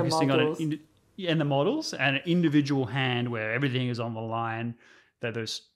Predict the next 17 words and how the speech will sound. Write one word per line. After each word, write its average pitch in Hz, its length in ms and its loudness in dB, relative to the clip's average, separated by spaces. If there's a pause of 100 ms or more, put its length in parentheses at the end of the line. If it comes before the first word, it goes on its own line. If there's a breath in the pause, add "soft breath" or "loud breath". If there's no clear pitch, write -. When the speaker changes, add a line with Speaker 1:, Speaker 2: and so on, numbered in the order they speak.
Speaker 1:
tense 139 400 -2
moments. 120 600 -8 (840)
Well, 135 560 -2 (640)
that, 190 480 0
I - 40 -12
mean, 240 160 -2
it 247 120 -8
can 294 320 -2
be 262 520 -2
reflected 165 680 -6
well. 143 340 4
I 139 80 -2
think 220 300 -6 (460)
the 143 100 -4 (160)
closest 190 880 0
thing 143 260 0
to - 140 -12